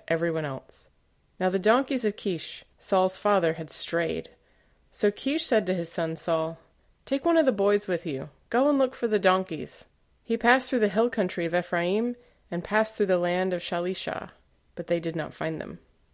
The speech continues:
And they passed through the land of Shaalim, but they were not there. Then he passed through the land of Benjamin, but they did not find them. When they came to the land of Zuph, Saul said to the boy who was with him, "Let us turn back,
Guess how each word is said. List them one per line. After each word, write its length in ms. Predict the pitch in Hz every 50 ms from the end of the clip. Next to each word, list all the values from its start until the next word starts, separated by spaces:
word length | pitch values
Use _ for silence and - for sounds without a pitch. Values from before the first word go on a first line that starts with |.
| _ _ _ _ _
And 160 | - 175 180
they 80 | 180 175
passed 360 | 175 - 202 214 233 - -
through 100 | 247 233
the 140 | 214 208 196
land 320 | 196 196 196 202 202 185
of 80 | 175 170
Shaalim, 760 | - - 190 190 185 185 185 202 214 214 190 156 151 151 147 - _ _ _ _ _ _ _ _ _ _ _ _ _ -
but 160 | 185 180 -
they 120 | 180 190
were 140 | 180 190 190
not 200 | 180 165 165 -
there. 380 | 165 160 185 220 214 - - - _ _ _ _ _ _ _ _ _ _ _ _ _ _ -
Then 120 | 190 208
he 100 | 226 294
passed 320 | 285 - 269 269 254 - -
through 100 | 254 214
the 100 | 220 208
land 240 | 208 202 196 175
of 80 | 180 165
Benjamin, 580 | 165 190 196 208 202 180 170 160 156 160 156 - _ _ -
but 80 | 175
they 140 | 170 190 190
did 180 | 180 202 196 180
not 220 | 180 165 151 139
find 280 | - 175 170 175 180 170
them. 260 | 151 135 139 139 139 - _ _ _ _ _ _ _ _ _
When 120 | 202 196
they 80 | 202 202
came 320 | 208 - 220 220 240 262
to 80 | 254 269
the 100 | 247 254
land 260 | 233 226 220 220 226
of 100 | 240 233
Zuph, 420 | 202 185 180 180 185 - - - - _ _ _ _ _ _ _ _
Saul 260 | - - 208 208 233
said 260 | 233 - 226 214 208
to 80 | 214 202
the 120 | 208 202
boy 260 | 185 185 190 196 202
who 100 | 202 208
was 200 | 196 208 202 196
with 160 | 175 170 165
him, 300 | - 175 160 165 165 165 - _ _ _ _ _ _ _ _ _ _ _ _ _
"Let 140 | - 226 285
us 120 | 302 -
turn 260 | - - 233 220 233
back, 440 | 190 - 160 165 170 - - - -